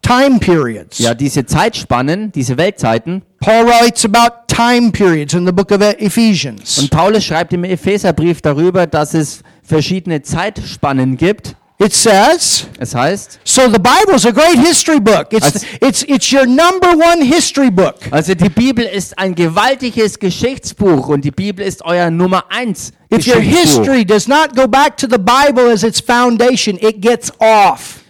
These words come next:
Speaker 2: Wenn Geschichte, ähm, ähm, losgelöst von der Bibel, ähm, dargestellt wird,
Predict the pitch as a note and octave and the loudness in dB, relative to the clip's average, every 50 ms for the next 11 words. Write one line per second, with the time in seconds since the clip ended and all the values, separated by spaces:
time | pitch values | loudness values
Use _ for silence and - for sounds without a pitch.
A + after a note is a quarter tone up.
0 | _ - D#3 E3+ F3 F#3+ F#3+ D#3+ F3+ F#3 E3+ - - - - C4 C#4 B3 - - | _ -2 0 0 2 2 0 0 2 0 2 2 0 -2 -4 -4 -4 -6 -14 -16
1 | _ - G3 F3+ D3+ C3 G#2+ F#2 - _ _ - D#3 - - C#3 C#3+ D3+ D3+ D#3 | _ -4 -2 0 0 0 -2 -4 -8 _ _ -20 -16 -6 -2 2 2 4 2 2
2 | D#3 D#3 D#3 D3+ D3 C#3+ C3+ - _ _ _ _ _ - B2+ C3 C3+ C#3 C#3+ C#3+ | 0 -2 -2 -2 -2 -4 -6 -8 _ _ _ _ _ -4 -2 0 2 2 2 2
3 | C#3+ C#3+ C#3 C3+ C3+ C#3 F3 A3+ C4+ B3 - - G3 F3+ F#3+ G#3 A3+ A3 - - | 2 2 2 2 2 2 2 2 0 -2 -2 -4 -2 0 2 2 2 0 -2 -6
4 | - F3+ E3+ E3+ D#3 D3+ C#3+ - G#3+ B3+ C#4 A#3 B3 A3+ F#3 C#3+ A#2 F#2+ - _ | -4 -4 -2 0 0 0 0 -2 -4 -6 -4 -4 -2 -2 0 0 -2 -4 -8 _
5 | _ _ - C#3+ C#3+ D3 D#3 - E3 D#3 E3 D#3+ E3+ E3+ - - - D#3+ D3+ D3 | _ _ -4 -2 -2 -2 0 -2 -4 -4 -4 -4 -4 -4 -4 -2 -2 0 0 0
6 | C#3+ C#3 C3+ C3+ B2+ A2+ G#2 - | -2 0 0 2 2 2 0 -2